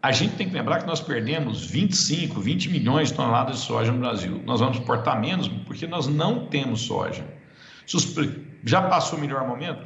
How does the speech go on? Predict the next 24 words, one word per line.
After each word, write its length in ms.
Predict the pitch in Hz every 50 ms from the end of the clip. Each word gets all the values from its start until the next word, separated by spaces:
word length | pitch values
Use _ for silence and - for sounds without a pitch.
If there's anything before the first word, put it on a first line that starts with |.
| 147 -
Pra 160 | - - 247 -
quem 440 | - - - 180 175 160 143 -
precisa 680 | - 160 151 131 - - - - - 208 226 196 143 151
negociar 720 | 151 139 131 113 117 127 117 - - 120 110 107 - - - 151
em 160 | 170 165 143
dólares, 720 | 113 101 101 117 143 - 143 120 - - - - - - - - - - - _ _
logicamente 800 | - 160 165 156 147 151 156 151 - - 160 135 123 123 - 139
essa 180 | 127 - 135 120
soja 340 | - - 120 117 113 117
velha 280 | 110 92 104 117 127 135
já 120 | 117 135
passou. 600 | 120 - - - - - 104 87 90 - - - - - - - - - - - - _
Pra 140 | - 135 -
quem 160 | - 196 202
precisa 600 | - - 180 170 143 - - - 196 185 185 180
negociar 680 | 156 151 135 123 139 123 - - 120 117 110 110 110 113
em 20 |
reais, 800 | 107 113 113 104 104 131 143 143 127 107 95 - - - - - - - - - - _ _ -
não, 420 | 139 139 139 143 139 131 117 113
a 60 | 110
gente 220 | 113 117 117 113 -
pode 340 | - 131 135 139 135 -
ter, 560 | - - - 127 127 123 110 98 90 - - -
é, 460 | 101 101 101 98 98 95 92 90 82